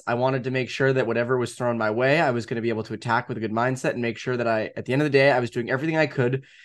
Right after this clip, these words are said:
to be a Boston Bruin. Now I'm here today and I am a Bruin. I couldn't be happier. There's no ill will on the process 'cause I understand that. I'm not the first player to go through it. I'm not the last, but I definitely don't wish it upon any of my friends and teammates moving forward, and I don't want to do it ever again as well.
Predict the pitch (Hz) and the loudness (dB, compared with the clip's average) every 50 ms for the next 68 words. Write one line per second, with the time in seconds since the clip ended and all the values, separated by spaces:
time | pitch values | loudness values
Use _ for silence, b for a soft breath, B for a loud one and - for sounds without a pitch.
0 | b b b _ - 131 151 147 120 113 110 110 - - 131 127 156 196 196 170 | b b b _ 2 6 6 8 8 6 4 2 0 -4 -2 4 6 6 8 8
1 | 143 123 120 120 127 131 135 135 135 135 - 131 127 127 120 117 113 135 180 214 | 6 4 4 4 2 2 2 0 0 -2 -2 -2 -2 -2 -2 -2 0 0 0 0
2 | 220 156 120 117 110 107 113 139 165 175 - _ _ 131 117 151 151 156 160 170 | 0 -2 -2 -2 -2 -2 -2 -4 -4 -6 -8 _ _ -2 2 2 4 6 6 8
3 | 185 202 208 208 196 143 113 107 113 113 113 127 135 147 143 127 123 127 123 120 | 8 8 8 6 4 2 0 0 -2 -2 0 2 4 4 4 4 4 2 2 0
4 | 120 113 110 - 135 139 147 139 - 165 143 - - 110 123 110 98 95 101 - | 0 -2 -2 -2 0 0 0 0 -2 -8 -12 -12 -10 -8 -6 -6 -6 -6 -8 -4
5 | - 170 165 160 160 160 156 - B B B B B B 117 123 135 147 - 156 | -2 0 2 4 6 4 4 2 B B B B B B 0 2 2 2 2 0
6 | - 160 160 160 160 - 170 156 156 147 151 147 139 - 147 147 147 143 - 107 | 2 2 2 2 2 0 0 0 2 2 2 0 0 0 0 2 2 0 -2 -4
7 | 110 117 127 135 143 143 131 131 131 131 127 127 131 - - 117 113 110 - 151 | -2 0 0 0 0 0 2 2 2 2 2 0 -2 -6 -8 -10 -8 0 2 2
8 | 151 - 175 175 165 160 151 131 143 139 135 - 135 110 123 120 - 135 139 147 | 2 2 0 0 0 2 2 2 0 0 0 -4 -4 -4 -4 -4 -2 0 0 2
9 | 151 156 156 151 139 - 139 131 131 123 120 120 110 120 123 120 123 117 - - | 2 4 2 2 2 2 0 0 0 0 -4 -6 -6 -4 -2 -2 -2 -4 -4 -4
10 | 117 117 104 - 120 117 113 110 104 104 98 - - 127 131 127 - 117 117 110 | -4 -4 -2 -2 0 0 0 0 -2 -4 -4 0 2 2 2 2 0 -2 -2 -2
11 | 110 107 120 117 110 - 110 107 110 113 110 113 110 110 101 101 113 107 95 87 | -2 -2 -2 -2 0 -2 -2 -2 -2 -2 -2 -2 -2 -4 -2 -2 0 0 0 -2
12 | - | -4